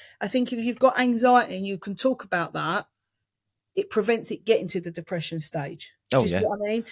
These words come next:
Speaker 1: If you've got, um, a low mood at the moment, you're just suffering with poor mental health 'cause you're stressed and you're burnt out, if you speak to somebody about this or you actually try and get some help involved in that,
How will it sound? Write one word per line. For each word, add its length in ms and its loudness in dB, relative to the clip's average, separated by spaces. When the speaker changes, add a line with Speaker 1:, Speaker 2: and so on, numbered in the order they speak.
Speaker 1:
If 180 -2
you've 220 -4
got, 400 6
um, 480 10
a 80 2
low 300 8
mood 360 0
at 80 -2
the 80 -8
moment, 320 0
you're 80 -8
just 160 -6
suffering 260 -6
with 140 -8
poor 160 -2
mental 260 -6
health 300 -4
'cause 180 -8
you're 80 -8
stressed 400 -2
and 80 -8
you're 120 -6
burnt 280 0
out, 300 -2
if 100 -10
you 80 -8
speak 340 0
to 100 -8
somebody 340 -2
about 300 -2
this 160 -6
or 100 -2
you 120 -2
actually 340 -4
try 260 -4
and 180 -6
get 160 -6
some 160 -8
help 300 2
involved 380 -2
in 80 -6
that, 220 -2